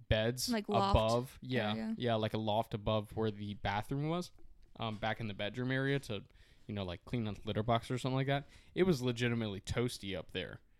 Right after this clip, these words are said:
Speaker 1: It was
Speaker 2: Mm-hmm.
Speaker 1: just that unless you were kinda, like, right there in front of it, I think a lot of it was kinda rising up. So here we don't have to worry about that as much,
Speaker 2: Mm-mm.
Speaker 1: um, just because it is a, it's a smaller joint. But yeah, it was, uh, it's been cool over the past couple of days when we were just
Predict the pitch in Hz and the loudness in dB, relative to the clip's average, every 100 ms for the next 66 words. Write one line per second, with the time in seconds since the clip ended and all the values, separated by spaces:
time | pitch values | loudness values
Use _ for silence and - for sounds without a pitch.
0 | 262 233 220 120 120 - 113 95 - 113 | 0 2 4 4 2 2 0 0 0 2
1 | 110 - 107 104 120 110 98 - 110 104 | 2 0 -4 -2 -2 0 -2 -2 -2 0
2 | 101 98 - 113 98 92 - - - - | -2 -2 0 0 0 -4 -6 -20 -10 -4
3 | 110 107 104 101 92 - - 98 95 95 | 0 2 2 0 -6 -8 -6 -4 -2 -2
4 | 95 98 90 - - 90 - - - - | -2 -4 -8 -8 -8 -8 -10 -14 -16 -4
5 | - 151 135 117 110 - - - - 131 | 6 8 8 4 -2 -8 -14 -10 -6 -6
6 | 120 120 113 113 - 110 107 82 85 - | -4 -2 -2 -2 -4 -6 -6 -8 -8 -12
7 | - - 226 - 208 214 - - 120 92 | -16 -2 -2 0 -2 -4 -12 -8 -4 -4
8 | 110 - 123 - 120 107 110 104 104 104 | -6 -8 -8 -4 -4 -2 -4 -4 -8 -10
9 | - - - - 113 107 107 110 107 - | -16 -16 -12 -8 -6 -6 -6 -6 -8 -8
10 | 110 - - - _ - _ - - - | -10 -10 -16 -20 _ -20 _ -20 -20 -20
11 | - - 131 127 - - _ _ 135 135 | -20 -2 0 0 -2 -20 _ _ 4 8
12 | 139 123 127 120 120 - _ _ _ 143 | 8 10 10 10 6 -4 _ _ _ -4
13 | - 143 139 - 135 139 151 - - 131 | 0 2 2 4 6 6 2 -6 -6 0
14 | 127 120 113 123 120 123 120 117 117 120 | 4 4 4 4 4 2 2 4 2 2
15 | 117 113 113 | 0 0 -4